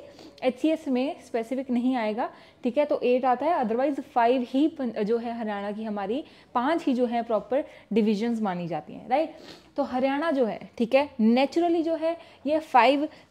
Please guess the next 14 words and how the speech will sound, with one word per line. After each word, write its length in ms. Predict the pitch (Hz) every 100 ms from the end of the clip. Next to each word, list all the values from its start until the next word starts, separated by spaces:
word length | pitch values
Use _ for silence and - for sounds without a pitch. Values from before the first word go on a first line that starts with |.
| -
फिजियोग्राफिक 680 | 302 320 320 285 269 285 233
डिवीजन 400 | 247 240 269 285 - 208
भूगोलिक 460 | 208 247 254 277
क्षेत्रों 420 | - 254 226 240
में 120 | 240 240
इसको 220 | 233 254
जो 100 | 240
है 220 | 220 233 233 - -
वो 60 | 214
बांटा 380 | 202 208 262
जाता 260 | 254 247 247
है, 220 | 247 254 -
ठीक 160 | 269 277
है। 140 | 294